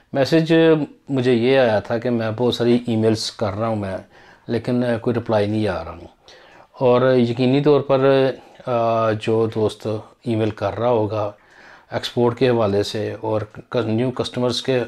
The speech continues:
हवाले से, नई लीड्स लाने के लिए, तो वो पूरी जस्तजू कर रहा होगा वो,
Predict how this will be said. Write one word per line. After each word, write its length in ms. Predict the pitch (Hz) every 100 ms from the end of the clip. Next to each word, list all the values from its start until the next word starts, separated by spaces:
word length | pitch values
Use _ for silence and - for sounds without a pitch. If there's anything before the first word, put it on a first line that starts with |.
| -
हवाले 460 | 120 113 110 101 98
से, 160 | - 104 104 107
नई 400 | 104 104 120 117
लीड्स 440 | 110 110 110 -
लाने 220 | 120 107 95
के 140 | -
लिए, 320 | 101 101 101 101 - - - - - -
तो 80 | 147
वो 200 | 156 160 160 - _ -
पूरी 180 | 180 202
जस्तजू 440 | 180 156 165 180
कर 200 | 170 147
रहा 120 | 113
होगा 280 | 104 90 85
वो, 240 | 87 90